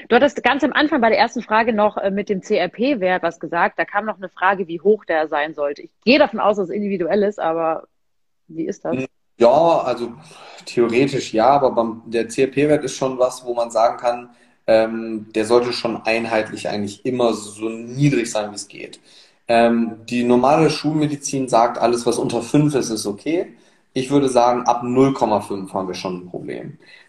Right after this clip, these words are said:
Speaker 2: Das ist jetzt mein Erfahrungswert. Und wenn du dir die ganzen, ähm, Experten, die in diesem ganzheitlichen Bereich, wo es um Low-Grade Inflammation, also chronische, niedriggradige Entzündung geht,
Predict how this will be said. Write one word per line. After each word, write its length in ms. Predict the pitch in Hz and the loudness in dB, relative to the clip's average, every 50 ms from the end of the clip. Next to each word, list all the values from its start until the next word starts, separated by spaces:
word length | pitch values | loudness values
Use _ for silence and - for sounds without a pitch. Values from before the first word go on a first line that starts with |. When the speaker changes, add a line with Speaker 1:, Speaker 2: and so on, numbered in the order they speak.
| _ - | _ -8
Speaker 2:
Das 160 | 110 110 110 | -6 -6 -6
ist 120 | 113 110 - | -6 -6 -4
jetzt 200 | 117 110 80 80 | -4 -4 -4 -6
mein 180 | - - - _ - | -10 -12 -12 _ -12
Erfahrungswert. 880 | 104 101 - 113 123 143 151 156 156 147 - 135 135 139 139 135 - | -10 -4 0 2 2 2 2 0 -4 -6 -6 -2 0 0 0 0 -2
Und 200 | - 113 110 107 | -6 -10 -8 -6
wenn 140 | 110 110 113 | -4 -4 -2
du 160 | 117 117 113 | 0 -2 -2
dir 160 | 110 107 110 | -2 -4 -6
die 160 | 110 107 104 104 | -6 -6 -6 -4
ganzen, 600 | 104 101 113 117 120 - 120 113 113 110 113 - - _ _ _ _ _ | -2 -2 -2 -4 -4 -4 -4 -4 -4 -4 -6 -12 -20 _ _ _ _ _
ähm, 540 | - 107 104 104 104 104 104 104 104 104 - - - - - - - _ _ _ _ _ _ _ _ - | -2 0 2 2 2 2 2 0 -2 -4 -8 -14 -20 -20 -20 -20 -20 _ _ _ _ _ _ _ _ -10
Experten, 840 | - - - - - - - - 120 127 135 - - 120 117 117 | -10 -8 -10 -12 -12 -8 -2 0 2 2 2 0 -2 -6 -4 -4
die 140 | 117 113 107 | -4 -4 -4
in 120 | 104 110 110 | -4 -4 -4
diesem 380 | 110 107 110 110 104 104 110 | -4 -4 -4 -4 -4 -6 -4
ganzheitlichen 840 | - 107 104 113 131 127 - - 123 120 120 117 113 - - 117 107 | 0 2 2 2 2 -4 -2 0 0 0 0 0 -6 -6 -6 -4 -2
Bereich, 400 | 101 - 107 110 113 110 - - | 0 2 2 2 2 0 -2 -4
wo 140 | 113 110 | -2 -2
es 100 | 107 110 | -2 -2
um 220 | - - 113 110 107 | -4 -4 -2 0 2
Low-Grade 580 | 107 107 110 - 117 117 113 110 113 110 117 | 4 4 4 4 4 2 2 2 2 0 -2
Inflammation, 580 | 117 110 - - 107 104 104 110 120 120 117 - | -4 -8 -8 -10 -10 -6 -6 -6 -6 -6 -8 -8
also 200 | - 101 104 104 | -10 -10 -10 -12
chronische, 580 | - - - 117 120 123 123 117 - - 117 113 | -18 -8 -2 2 2 2 2 0 -8 -6 -6 -6
niedriggradige 960 | 113 117 120 127 131 131 120 110 - - - - 101 113 117 120 117 110 101 | -6 -6 -6 -6 -4 -2 -2 -4 -4 -4 -2 0 0 0 0 0 -4 -6 -6
Entzündung 400 | 104 107 - - 143 147 147 139 | -8 -8 -6 -4 -2 -2 -2 -2
geht, 220 | - 135 131 - | -2 -2 -4 -4